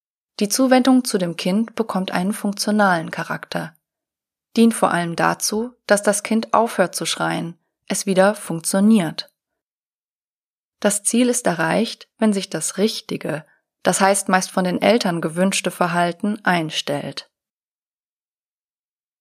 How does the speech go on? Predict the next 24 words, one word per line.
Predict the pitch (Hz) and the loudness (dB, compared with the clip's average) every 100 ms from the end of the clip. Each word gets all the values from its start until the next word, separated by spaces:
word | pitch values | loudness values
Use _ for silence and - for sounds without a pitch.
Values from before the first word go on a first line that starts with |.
| _ _ | _ _
Wenn | 202 196 | -2 2
dies | 262 277 | 0 2
der | 262 | 2
dominierende | 240 226 214 220 240 240 233 | 4 4 4 4 4 2 0
Beziehungsmodus | 226 - 190 170 160 160 156 151 147 | -4 -8 -6 -4 -6 -8 -8 -8 -8
ist, | 156 156 - - _ _ _ _ - | -8 -10 -10 -16 _ _ _ _ -4
bedeutet | 202 208 220 233 | 4 4 4 0
das | 208 202 | 0 -2
für | - | -4
das | 185 170 - | -4 -4 -4
Kind | - 214 - | -2 0 2
eine | 180 170 | 0 0
Frustration | - 196 - 165 - - 175 185 208 214 | -4 -6 -2 -2 -2 0 2 2 0 -4
grundlegender | - 185 185 185 180 185 190 196 196 | 2 2 2 2 0 2 2 2 2
emotionaler | 185 180 - 165 160 160 175 | 2 2 -2 -2 0 -2 -2
Bedürfnisse. | 185 - 156 - 156 - - - - _ _ _ _ _ _ _ _ _ _ _ _ _ _ _ _ _ _ - | -2 0 -2 -4 -6 -4 -2 -4 -8 _ _ _ _ _ _ _ _ _ _ _ _ _ _ _ _ _ _ 2
Das | 208 - | 2 2
Kind | - 254 311 - - | 6 6 6 2 0
kann | - 202 | 2 4
in | 185 | 2
Folge | - 175 185 220 | 4 4 6 4
zunehmend | - - 185 185 190 202 | 2 0 2 2 0 -2
passiv | - - - 170 - | 0 0 0 -2 0
werden, | 151 151 147 151 - | 0 0 -2 -4 -8